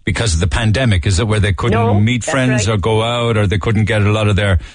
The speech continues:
Speaker 1: um, you know,
Speaker 2: Not even that, Neil. It's, it's just
Speaker 1: medical
Speaker 2: that
Speaker 1: checkups and stuff like that.
Speaker 2: Yeah, the stress of the pandemic as well. Like, I think the stress of the whole lot, that trying to bring the babies back up to get their injections and all that, you know.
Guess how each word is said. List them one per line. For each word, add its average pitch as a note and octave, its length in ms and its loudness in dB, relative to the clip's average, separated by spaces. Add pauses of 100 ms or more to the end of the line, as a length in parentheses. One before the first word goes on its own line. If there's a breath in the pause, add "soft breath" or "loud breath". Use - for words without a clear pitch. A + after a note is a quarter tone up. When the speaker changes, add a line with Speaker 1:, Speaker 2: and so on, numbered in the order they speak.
(260 loud breath)
Speaker 1:
um, F2+ 640 0
you - 100 0
know, D#2+ 280 0 (220)
Speaker 2:
Not C#4+ 180 0
even D4+ 280 2
that, B3+ 200 -2
Neil. G3+ 260 -2
It's, - 200 -4
it's A3+ 260 -2
just B3 100 -2
Speaker 1:
medical C3+ 360 0
Speaker 2:
that A2+ 60 2
Speaker 1:
checkups A#2+ 600 -2
and A2 100 2
stuff G#2 300 -2
like F#2+ 140 0
that. D#2+ 180 -2
Speaker 2:
Yeah, F#3+ 300 0 (440)
the B3 140 -4
stress A3+ 240 -4
of D#3 160 -2
the F3+ 80 -2
pandemic E3 560 -2
as F3 80 -4
well. A#3 180 -2
Like, F#3 160 -4
I G3+ 80 0
think G3+ 160 -2
the G3 120 -2
stress G3+ 280 -4
of G3+ 80 -8
the G3+ 80 -2
whole G3+ 220 2
lot, F#3+ 180 -2
that F3+ 200 -4 (380 loud breath)
trying F#3+ 300 0
to F#3+ 80 -4
bring F#3+ 260 0
the F3+ 60 -2
babies F3+ 460 -2 (160)
back F3 220 -4
up C#3+ 160 -4
to F#3 100 -4
get F3 220 -4
their F3 260 0
injections F3 760 -2
and F3+ 100 0
all E3+ 140 0
that, F3+ 220 -4
you F#3+ 80 -2
know. F#3+ 200 0